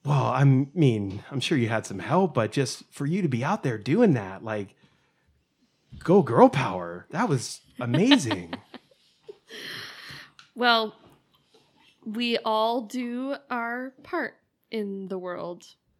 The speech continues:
Speaker 2: to make <laughs> this is going good.
Speaker 1: Mm-hmm.
Speaker 2: Yeah.
Speaker 1: And they're nodding at you
Speaker 2: Yeah, <laughs>
Speaker 1: while you're talking.
Speaker 2: we all do our part to, you know, make the world a better place, and you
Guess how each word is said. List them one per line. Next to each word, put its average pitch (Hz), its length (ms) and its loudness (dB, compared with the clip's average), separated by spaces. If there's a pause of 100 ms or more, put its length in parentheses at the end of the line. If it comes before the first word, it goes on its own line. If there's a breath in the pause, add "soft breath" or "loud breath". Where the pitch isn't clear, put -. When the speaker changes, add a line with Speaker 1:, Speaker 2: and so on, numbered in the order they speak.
(220)
Speaker 2:
to 196 600 -6
make 196 640 -10
<laughs> - 40 -20
this - 1200 -18
is 214 140 -6
going 170 240 -4
good. 170 280 -8
Speaker 1:
Mm-hmm. 143 320 2 (240)
Speaker 2:
Yeah. 214 100 0
Speaker 1:
And 175 80 8
they're 147 100 8
nodding 110 400 4
at 110 120 -2
you 294 180 6
Speaker 2:
Yeah, 339 80 10
<laughs> 320 120 8
Speaker 1:
while 403 180 10
you're 415 180 10
talking. - 120 0
Speaker 2:
we 381 160 8
all 262 340 6
do 370 120 4
our 381 160 8
part 330 460 4
to, 254 360 2 (800 loud breath)
you 294 100 0
know, 269 180 2
make 240 300 0
the 262 80 2
world 247 280 4
a 254 60 -4
better 247 280 2
place, 247 540 -4
and 214 220 -4
you 214 200 -4